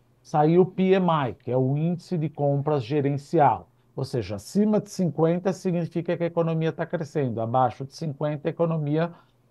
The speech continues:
está desacelerando, bateu quarenta e oito ponto sete. Então já é um sinal amarelo e do tipo: a gente não esperava ou esperava uma queda na taxa de juros nos Estados Unidos de zero vinte e cinco por cento, não mais do que isso.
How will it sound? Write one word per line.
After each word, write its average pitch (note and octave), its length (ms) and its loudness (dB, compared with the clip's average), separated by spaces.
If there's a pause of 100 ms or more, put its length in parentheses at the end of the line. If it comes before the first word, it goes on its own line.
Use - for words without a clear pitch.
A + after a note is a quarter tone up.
(140)
está D#3+ 300 2
desacelerando, D3+ 840 0
bateu C#3 380 -2
quarenta D#3+ 420 2
e D#3 40 2
oito D3+ 260 -2
ponto D3+ 260 -6
sete. A2+ 420 -4
Então C3+ 260 -4
já D#3+ 200 4
é D3+ 100 2
um D#3 120 -2
sinal D#3 340 0
amarelo E3 680 4 (460)
e F3+ 60 -2
do E3+ 120 2
tipo: - 440 0 (260)
a - 160 2
gente E3+ 340 -2
não A3 380 4
esperava D#3+ 1040 6
ou D3 220 2
esperava D3 680 2
uma C#3+ 220 -4
queda C#3+ 420 0
na C3 100 0
taxa A#2+ 400 0
de G#2+ 80 -8
juros G#2+ 360 -4
nos A#2+ 140 -6
Estados A2+ 360 -4
Unidos A#2+ 280 -4
de A2 220 -4
zero D#3 300 6
vinte A#3 200 4
e - 40 -10
cinco G3+ 260 0
por - 140 -8
cento, G2 420 -8
não A#2 200 -2
mais F3 220 2
do E3+ 60 -4
que B2+ 100 -2
isso. A2 360 -4